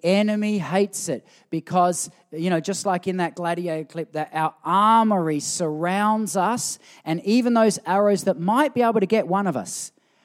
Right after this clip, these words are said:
might even be able to get two of us, when we are surrounded by each other and we are in relationship with, with each other and we've got each other's back, those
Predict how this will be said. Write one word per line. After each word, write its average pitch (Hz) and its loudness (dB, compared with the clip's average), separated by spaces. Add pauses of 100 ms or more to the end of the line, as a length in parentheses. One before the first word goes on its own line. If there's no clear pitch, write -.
(120)
might 240 2
even 269 4
be 226 4
able 226 4
to 196 2
get 214 0
two 220 2
of 165 0
us, - -8 (260)
when 175 0
we 214 6
are 190 4
surrounded 196 2
by 180 0
each 180 -6
other 170 2
and 165 -2
we 165 2
are 156 0 (240)
in 180 2
relationship 190 0
with, 180 -2 (240)
with 170 2
each 165 0
other 165 0
and 156 -2
we've 143 0
got 180 4
each 196 0
other's 160 0
back, 160 -2 (200)
those 160 2